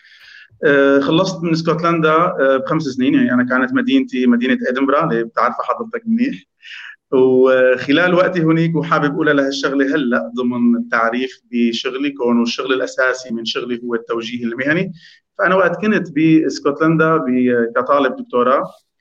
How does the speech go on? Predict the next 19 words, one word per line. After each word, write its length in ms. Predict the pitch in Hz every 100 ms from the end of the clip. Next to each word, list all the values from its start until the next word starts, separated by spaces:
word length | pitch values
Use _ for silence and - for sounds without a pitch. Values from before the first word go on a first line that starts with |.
| _ _
آه، 140 | 135 123
كنت، 380 | 127 196 190 160
آه، 180 | 147
متطوع 720 | 143 139 165 175 156 131 123 127
في 240 | 135 131
مركز 560 | 139 139 151 151 139 -
التوجيه 420 | 123 127 127 143 139
المهني 420 | 139 143 143 143
بجامعة، 680 | 131 131 131 127 135 139 127 127
آه، 300 | 123 120 139
هاريوت 340 | 147 147 139 123
وات 220 | 113 113 -
جامعتي. 580 | 117 120 117 113 139 185 - _ _ _ _ 123
آه، 220 | 123 120
كانت 300 | 120 139 139
أول 220 | 139 135
مرة 140 | 139
بتعرف 480 | 131 - 131 131 127
على 480 | 117 117 117 117 120